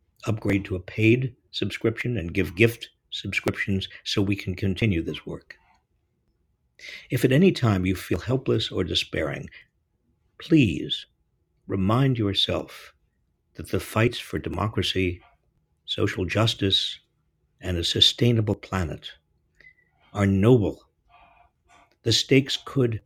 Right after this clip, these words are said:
not be greater or more important.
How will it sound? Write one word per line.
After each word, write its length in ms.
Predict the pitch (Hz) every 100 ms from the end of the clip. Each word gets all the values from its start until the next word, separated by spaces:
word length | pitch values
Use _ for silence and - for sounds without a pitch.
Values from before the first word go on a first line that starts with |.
| -
not 300 | 98 95 90 _
be 120 | 98
greater 480 | 95 95 92 80 85
or 140 | 92 90
more 300 | 82 92 110
important. 680 | 87 82 92 80 - 85